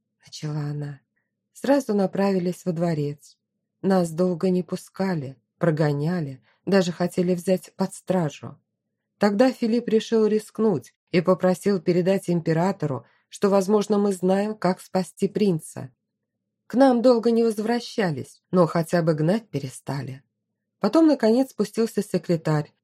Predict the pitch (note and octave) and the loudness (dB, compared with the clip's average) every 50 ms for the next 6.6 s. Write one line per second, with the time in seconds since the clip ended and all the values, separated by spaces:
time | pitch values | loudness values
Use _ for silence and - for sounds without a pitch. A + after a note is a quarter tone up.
0 | _ - B3 C#4 - D4 G3+ G3 G3 F#3 - - - F#3+ F#3 - - F3+ F3+ D#3+ | _ 0 0 2 2 0 2 4 4 4 4 2 -2 -2 -2 0 -2 -2 0 0
1 | E3+ E3+ E3 D3+ C#3 - - B2 - A#2+ B2+ - _ _ _ _ _ _ _ _ | 0 0 2 0 -2 -4 -8 -12 -12 -12 -14 -14 _ _ _ _ _ _ _ _
2 | _ _ _ - B3+ D4+ - _ A#3 A#3 B3 B3+ B3+ A#3+ G#3 F#3+ F#3 F#3+ - - | _ _ _ 2 2 2 2 _ 0 0 2 2 2 0 2 2 0 0 -2 -6
3 | - _ - F#3+ E3+ F3+ E3+ D#3+ D3+ C#3+ C#3+ C#3 - - - B2+ - _ _ _ | -18 _ -4 -2 0 0 0 0 0 -2 -4 -6 -12 -12 -14 -14 -14 _ _ _
4 | _ _ _ - F#3 G3 A3 G#3+ F3 G3 G3+ G3+ F3 F#3+ G3 F3+ - - - G3 | _ _ _ 0 4 6 6 4 6 2 0 2 2 2 0 0 0 0 -2 -2
5 | F3 - G3 F#3 F#3+ F#3 - F3+ F3+ - F#3 F#3 F#3+ F#3 F3 - - F#3+ F#3+ G3 | 0 0 0 0 0 0 -2 -4 -2 0 0 0 2 0 -2 -2 -2 -2 -2 0
6 | G3 G#3+ A3+ F#3 E3 - - C3+ B2 B2 - | 0 0 0 0 -2 -4 -8 -10 -12 -12 -14